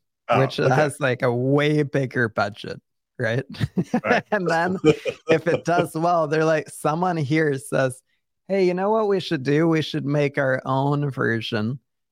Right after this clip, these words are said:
Speaker 2: but we'll
Speaker 1: <laughs>
Speaker 2: put, like, a tenth of the budget into it," and it's never as good.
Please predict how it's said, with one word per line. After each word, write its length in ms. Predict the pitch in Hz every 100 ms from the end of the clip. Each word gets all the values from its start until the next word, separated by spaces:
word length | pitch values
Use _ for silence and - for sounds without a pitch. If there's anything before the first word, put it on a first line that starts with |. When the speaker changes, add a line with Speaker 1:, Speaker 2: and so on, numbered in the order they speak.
| _ -
Speaker 2:
but 140 | 135
we'll 300 | 131 131 123
Speaker 1:
<laughs> 120 | -
Speaker 2:
put, 200 | 139 131
like, 260 | 131 123 131
a 80 | 127 -
tenth 500 | - 147 143 135 -
of 160 | 135 117
the 100 | 117
budget 480 | 120 117 - - 107
into 460 | 104 110 113 104
it," 80 | - - _ _ _ _ -
and 180 | 123 127
it's 240 | 127 -
never 520 | 127 120 123 120 117
as 220 | 110 104 -
good. 320 | - 92